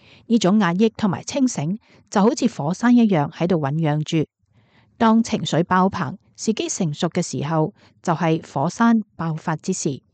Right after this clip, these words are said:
十月二十六號，一名俄羅斯人發布影片，「中國同俄羅斯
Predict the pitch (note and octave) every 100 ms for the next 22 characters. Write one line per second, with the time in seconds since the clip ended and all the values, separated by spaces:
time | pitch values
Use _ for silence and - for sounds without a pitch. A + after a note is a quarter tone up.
0 | _ _ _ _ _ _ _ _ - A3+
1 | A3 A3+ - G#3+ G#3+ G3+ F#3+ G3 F3+ -
2 | _ - A3 A3+ E3 - F3+ E3 E3 C4+
3 | C#4+ D#3 D#3+ - F#3+ - F3 F3+ F3 D#3
4 | A3 D#3+ D#3 G#3+ _ _ _ _ _ -
5 | B3+ B3 F#3 - E3+ D3+ D#3 -